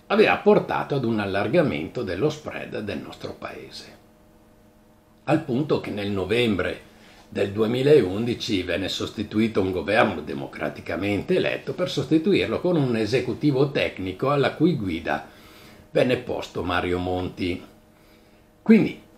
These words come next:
dal punto di vista dell'Unione Europea, occorreva non fare uscire la Grecia per salvare l'intera Unione. Il governo Monti mise subito in pratica misure draconiane, eppure,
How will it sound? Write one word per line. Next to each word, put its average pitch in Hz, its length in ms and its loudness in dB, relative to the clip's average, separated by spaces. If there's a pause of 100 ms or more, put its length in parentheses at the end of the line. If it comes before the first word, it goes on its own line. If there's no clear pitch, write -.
(100)
dal - 220 -4
punto 165 340 6
di 110 120 2
vista 143 340 4
dell'Unione 104 540 4
Europea, 123 720 4
occorreva 139 720 4
non 160 600 8
fare 131 340 4
uscire 123 540 2
la 127 120 2
Grecia 98 640 -2
per - 180 -4
salvare - 500 -2
l'intera 98 480 -6
Unione. - 520 -10 (1080)
Il 110 80 -12
governo 95 360 0
Monti 95 600 -2
mise 85 380 -4
subito 95 480 -4
in 85 140 -4
pratica 95 540 0
misure 82 580 -4
draconiane, 104 1200 0
eppure, - 580 0